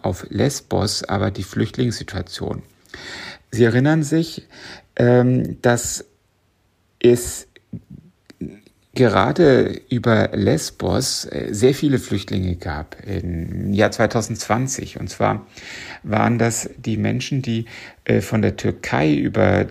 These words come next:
das relativ kurze Distanz, das sind dort zehn Kilometer, zwölf Kilometer, äh, nach Lesbos, äh,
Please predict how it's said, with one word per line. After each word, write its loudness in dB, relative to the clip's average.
das 0
relativ 0
kurze -4
Distanz, -4
das -8
sind -4
dort -6
zehn 0
Kilometer, -2
zwölf 0
Kilometer, -2
äh, 2
nach 0
Lesbos, -2
äh, -4